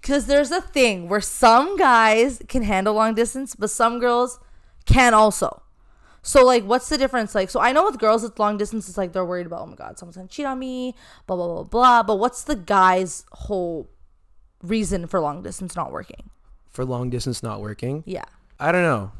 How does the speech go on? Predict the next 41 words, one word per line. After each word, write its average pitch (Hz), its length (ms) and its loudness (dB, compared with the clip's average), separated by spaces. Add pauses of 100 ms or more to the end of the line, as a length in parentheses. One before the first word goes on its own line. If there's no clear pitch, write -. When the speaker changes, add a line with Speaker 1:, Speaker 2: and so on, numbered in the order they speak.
(480)
Speaker 2:
I 165 120 2
feel 196 180 8
like 202 340 4 (120)
at 160 160 0
the 160 120 -2
end 160 120 2
of 156 60 2
the 147 60 2
day, 143 220 2
it 131 60 -4
doesn't 135 380 -6
really 131 180 -4
matter 123 320 -2
for 123 120 -8
the 113 120 -8
guy 113 300 -8
or 113 140 -10
the 117 100 -12
female, 135 520 -4 (180)
eh, 135 100 -10
like, 123 140 -6
for - 100 -2
the - 140 -8 (200)
male 131 260 -2
or 113 60 -4
female, 113 240 -4
sorry, 113 240 -6
like, 113 220 -8 (200)
Speaker 1:
Yeah. 180 160 -8
Speaker 2:
or 123 220 0
whoever's 160 400 4
in 151 80 0
that 127 240 -2
relationship. 127 520 -2
It 117 40 -6
could 120 120 -10
be, 120 120 -8
like, 110 200 -10 (100)
whoever's 135 440 -2
your 131 80 -6
partner. 113 360 -6